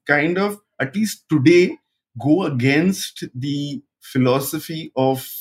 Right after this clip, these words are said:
uh, A I becoming real. And you're absolutely right. And the, the, the fault also very clearly lies with us, because, uh, whether it is two thousand one Space Odyssey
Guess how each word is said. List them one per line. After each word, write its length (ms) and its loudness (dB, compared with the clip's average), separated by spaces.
uh, 360 2
A 140 6
I 180 6
becoming 580 0
real. 420 2
And 160 4
you're 160 6
absolutely 540 4
right. 280 2
And 220 0
the, 280 2
the, 100 2
the 160 0
fault 360 2
also 580 0
very 220 4
clearly 260 2
lies 280 4
with 120 -4
us, 180 -2
because, 460 0
uh, 80 0
whether 320 4
it 140 -2
is 420 -2
two 100 -8
thousand 340 2
one 180 4
Space 360 -4
Odyssey 600 0